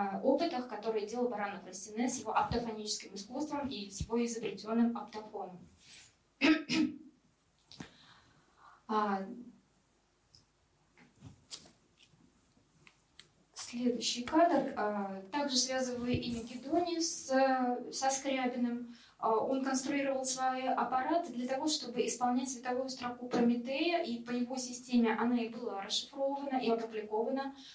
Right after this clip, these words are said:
а, в нашем институте Георгием Михайловичем Римским-Корсаковым. Это внук, э, композитора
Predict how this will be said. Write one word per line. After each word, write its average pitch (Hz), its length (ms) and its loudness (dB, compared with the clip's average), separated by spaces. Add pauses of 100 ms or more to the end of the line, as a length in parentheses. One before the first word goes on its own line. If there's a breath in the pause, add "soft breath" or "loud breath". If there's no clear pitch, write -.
а, 226 200 -2
в 226 60 -10
нашем 240 380 4
институте 247 800 0
Георгием 214 500 -2
Михайловичем 208 520 -4
Римским-Корсаковым. 226 1080 2 (120)
Это 254 260 0
внук, 285 580 2
э, 214 80 -4 (800)
композитора 196 680 -4